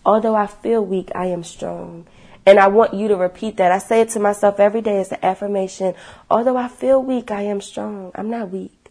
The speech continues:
I'm not weak at all. I told homegirl, "The reason why you haven't been able to clean your room and clean your car is because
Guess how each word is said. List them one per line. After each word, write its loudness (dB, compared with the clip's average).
I'm 0
not 0
weak -6
at -4
all. -4
I 4
told 6
homegirl, 4
"The 2
reason 0
why -2
you -2
haven't 6
been 2
able 2
to -2
clean 2
your 4
room 2
and -2
clean -2
your -2
car -4
is -4
because -2